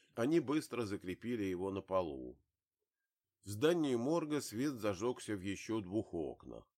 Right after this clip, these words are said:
Пора уносить ноги. "Еще что-то нужно?" спросил Зиг, нарочно подступив к сержанту вплотную.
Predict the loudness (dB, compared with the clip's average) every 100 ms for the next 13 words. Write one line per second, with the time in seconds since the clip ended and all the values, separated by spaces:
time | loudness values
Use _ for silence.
0 | _ _ _ _ 0 4 6 6 4 0
1 | -2 -8 -4 -4 -4 -4 -10 -14 -16 _
2 | _ _ _ _ _ _ _ _ 4 4
3 | 6 2 4 2 6 8 6 4 -2 -4
4 | _ _ _ -16 -2 -2 2 2 2 2
5 | 0 2 2 2 0 -2 -4 -4 -6 -4
6 | -4 -4 -4 -2 0 0 0 0 -6 0
7 | 0 0 -4 -4 -4 -6 -10